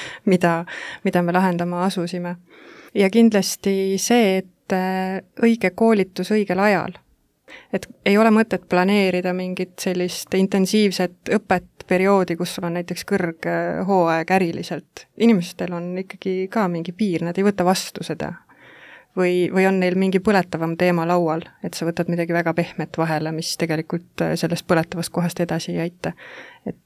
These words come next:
äh, selline õige koolitus hästi sõnastatud miksiga õigel ajahetkel on, ma arvan, need kolm võtmesõna, mida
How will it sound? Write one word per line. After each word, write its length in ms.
äh, 80
selline 400
õige 800
koolitus 640
hästi 320
sõnastatud 720
miksiga 600
õigel 480
ajahetkel 600
on, 160
ma 80
arvan, 300
need 200
kolm 360
võtmesõna, 560
mida 160